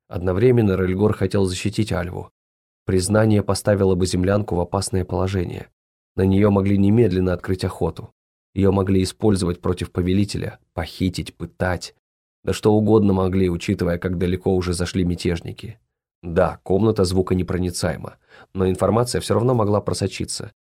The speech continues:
Да и кто знает, какую магию применяют ушлые заговорщики. Судя по всему, они пошли ва-банк.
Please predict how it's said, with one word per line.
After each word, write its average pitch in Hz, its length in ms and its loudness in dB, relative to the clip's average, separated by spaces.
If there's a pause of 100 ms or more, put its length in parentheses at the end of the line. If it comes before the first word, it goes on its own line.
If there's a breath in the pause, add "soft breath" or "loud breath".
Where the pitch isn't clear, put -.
(140)
Да 95 160 0
и 107 60 0
кто 131 180 2
знает, 120 340 2
какую 110 300 2
магию 104 400 2
применяют 92 580 -2
ушлые 87 360 -6
заговорщики. 87 840 -4 (480 soft breath)
Судя 90 300 -4
по 104 100 -4
всему, 107 360 2
они 90 180 -2
пошли 98 280 -4
ва-банк. 95 640 -4